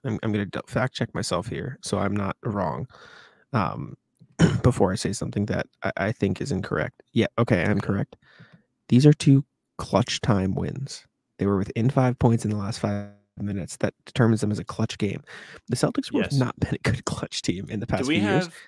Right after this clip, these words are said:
Speaker 1: They opened the season with two clutch wins against two teams that were red hot from three. It's huge.
Speaker 2: Do we have, um, plus minus in the fourth quarter so far, the net rating in the fourth quarter?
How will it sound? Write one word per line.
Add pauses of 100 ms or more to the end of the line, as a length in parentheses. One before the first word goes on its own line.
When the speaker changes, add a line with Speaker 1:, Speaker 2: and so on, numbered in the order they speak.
(140)
Speaker 1:
They
opened
the
season
with
two
clutch
wins
against
two
teams
that
were
red
hot
from
three. (1120)
It's
huge. (1200)
Speaker 2:
Do
we
have,
um, (580)
plus
minus
in
the
fourth
quarter (100)
so
far,
the
net
rating
in
the
fourth
quarter?